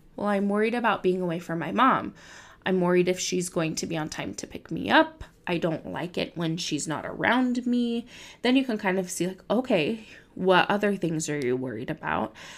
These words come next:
And help them make that connection and say, "Oh, you're nervous about going to school." So they know what's going on with them in their body,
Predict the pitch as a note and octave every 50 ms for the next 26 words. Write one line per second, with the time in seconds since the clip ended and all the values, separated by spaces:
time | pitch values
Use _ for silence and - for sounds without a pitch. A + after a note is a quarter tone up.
0 | - - - G#3 G#3 G3+ - A#3+ B3 B3 - A#3 G#3+ G#3 G3+ F#3+ F3 E3 - -
1 | G3+ F#3 - - - F#3+ F#3+ G#3+ C4 C4+ - - F#3 E3+ F3 F3 F#3+ F3+ F3+ F3+
2 | - C#4 D4 C#4 B3+ A#3+ A#3 A#3 B3 C4 C4 C4 B3+ B3 - B3 A#3 A3+ A3 -
3 | - G3+ F#3+ F#3 F3+ F#3+ G3+ - - - - A#3+ F#3+ - - - - - - -
4 | - - - - A3+ G#3 F3+ F3+ A3+ C4 C#4+ C#4 A#3+ G#3+ F#3 E3 E3 F#3 E3+ -
5 | - - E3+ E3+ E3+ E3 - - - - - F3+ E3 D#3+ D#3 D#3 D3 - - D3+
6 | E3 E3 F3+ G#3 B3 C4+ - - C4+ B3+ A#3+ A#3+ A#3+ A#3 - - - D#3+ D#3+ E3+
7 | F3 E3+ E3+ F3+ F3+ F3+ E3+ C3+ B2 - - - - G#3 B3 B3+